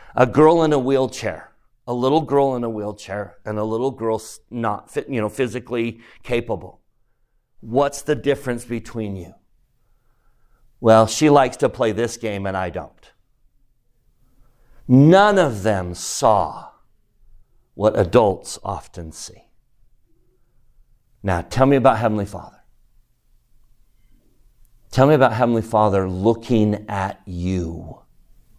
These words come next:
A child will tell you how Heavenly Father sees. I just, I love that. You want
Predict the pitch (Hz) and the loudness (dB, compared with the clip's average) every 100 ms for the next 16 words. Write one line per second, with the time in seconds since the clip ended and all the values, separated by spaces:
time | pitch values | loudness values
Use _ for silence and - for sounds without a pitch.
0 | - _ _ _ - - - - - - | -20 _ _ _ -20 -20 -20 -20 -20 -20
1 | - - - - - 107 - - 127 120 | -20 -20 -20 -6 0 2 2 2 4 4
2 | 104 92 92 95 - 95 92 82 78 _ | 2 0 -2 -2 -6 -6 -8 -10 -16 _
3 | _ _ _ _ _ - - - - 101 | _ _ _ _ _ -20 -20 -6 2 2
4 | 80 104 95 90 90 82 85 - - - | 4 2 2 -2 -2 -2 -4 -10 -14 -18
5 | - - _ _ _ _ _ _ _ _ | -20 -20 _ _ _ _ _ _ _ _
6 | _ _ _ _ _ _ _ _ _ - | _ _ _ _ _ _ _ _ _ -20
7 | - - _ - - - - - - 120 | -20 -20 _ -20 -20 -20 -20 -4 2 4
8 | 147 151 123 120 123 156 170 117 90 - | 4 4 2 4 6 4 4 -2 -6 -4
9 | 104 120 113 127 131 165 170 - | 2 4 6 6 6 4 -2 -12